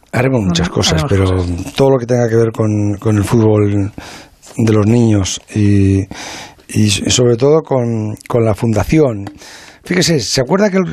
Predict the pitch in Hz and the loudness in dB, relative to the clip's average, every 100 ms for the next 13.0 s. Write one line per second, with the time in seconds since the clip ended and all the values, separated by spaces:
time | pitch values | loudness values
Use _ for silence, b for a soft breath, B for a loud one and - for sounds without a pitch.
0 | - 147 170 165 165 165 151 - - 135 | -4 -2 0 0 2 2 2 -2 -6 -2
1 | 139 131 151 139 139 117 120 165 254 B | 0 0 0 0 0 0 2 0 -2 B
2 | B B - 123 160 185 196 151 139 160 | B B -14 -4 0 2 2 0 0 0
3 | - 175 196 202 - 185 107 107 104 156 | 0 0 0 0 -2 0 2 2 2 2
4 | 180 - 98 - 95 120 123 123 202 139 | 2 0 -6 -6 -2 0 0 2 2 2
5 | 101 - 131 156 143 131 123 117 123 123 | -2 0 2 2 2 2 2 0 2 2
6 | 180 185 131 160 127 170 147 165 165 175 | 4 2 2 2 2 2 2 2 0 -4
7 | 175 147 175 170 143 165 147 101 113 113 | -2 0 2 2 0 0 -2 -4 -2 -2
8 | 131 127 - B B B B - 190 175 | -4 -6 -10 B B B B -4 -2 2
9 | 190 180 170 185 190 214 196 226 190 196 | 2 2 0 0 0 -2 -2 0 0 0
10 | 208 208 196 196 208 - - _ _ _ | -2 -2 0 0 -2 -6 -20 _ _ _
11 | - 170 165 190 180 180 190 190 156 B | -6 -4 0 0 0 0 0 -2 -4 B
12 | B B B B B B B _ 196 190 | B B B B B B B _ -4 -4